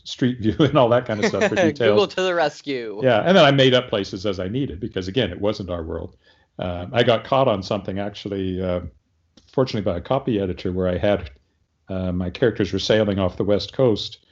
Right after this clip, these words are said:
Speaker 1: uh, out into the open ocean, and where I had put them, my copy editor gently, where I implied they were, my copy editor gently pointed out they actually were just sailing into Puget Sound and would run into land again in pretty <laughs> short order. So <laughs> I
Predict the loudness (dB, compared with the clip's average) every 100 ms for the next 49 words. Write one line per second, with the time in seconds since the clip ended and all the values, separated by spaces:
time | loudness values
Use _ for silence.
0 | _ _ _ _ -2 0 4 4 4 0
1 | 0 0 0 -2 0 0 -2 -2 -2 -2
2 | -4 -4 -2 -2 -2 2 4 6 4 0
3 | -2 -4 -2 -2 -2 -2 0 -2 0 0
4 | 0 -4 -4 -6 -4 -6 -6 -10 _ _
5 | _ _ 0 2 2 0 2 4 4 2
6 | 0 -2 -4 -6 -6 -4 -2 -2 -4 -6
7 | -6 -6 -8 -10 -8 -4 -2 0 0 -2
8 | -12 -20 -20 -20 _ _ 2 4 4 2
9 | -2 0 0 0 0 0 0 -2 -2 -2
10 | -2 -4 -2 0 2 0 -2 -2 0 0
11 | -2 -2 -2 0 -2 -4 -4 -4 -4 -2
12 | -2 -2 -6 -4 -6 -6 -4 -4 -4 -6
13 | -2 -2 -2 -6 -6